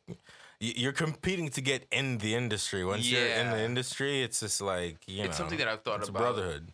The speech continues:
Speaker 2: a lot about w-, with other content creators. It's like, I don't like competing with other content creators. I like thinking them as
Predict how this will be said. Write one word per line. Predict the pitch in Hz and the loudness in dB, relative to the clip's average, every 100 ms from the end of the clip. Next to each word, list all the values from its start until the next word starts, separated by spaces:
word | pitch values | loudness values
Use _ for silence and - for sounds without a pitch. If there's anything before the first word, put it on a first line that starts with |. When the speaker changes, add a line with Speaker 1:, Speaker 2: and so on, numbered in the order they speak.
| - | -4
Speaker 2:
a | |
lot | 107 107 107 | -2 0 0
about | 107 110 107 | 0 -2 -2
w-, | 98 98 | -4 -8
with | 101 101 | -10 -6
other | 101 98 95 | -6 -6 -8
content | - 98 101 113 | -4 -4 -4 -6
creators. | - 127 131 143 | -6 -6 -4 -4
It's | 123 127 | -4 -2
like, | 107 101 - - | -2 -4 -6 -4
I | |
don't | 131 180 - | -2 -6 -6
like | 110 110 - - | -2 -2 -4 -14
competing | 101 - - 117 131 135 | -16 -14 -8 -4 -2 -2
with | 135 | -4
other | 131 123 | -4 -4
content | 139 131 135 | -4 -6 -6
creators. | - 135 147 | -8 -6 -6
I | 117 | -4
like | 104 107 | -4 -4
thinking | 110 107 107 | -8 -8 -8
them | 98 95 | -6 -8
as | 90 85 | -10 -12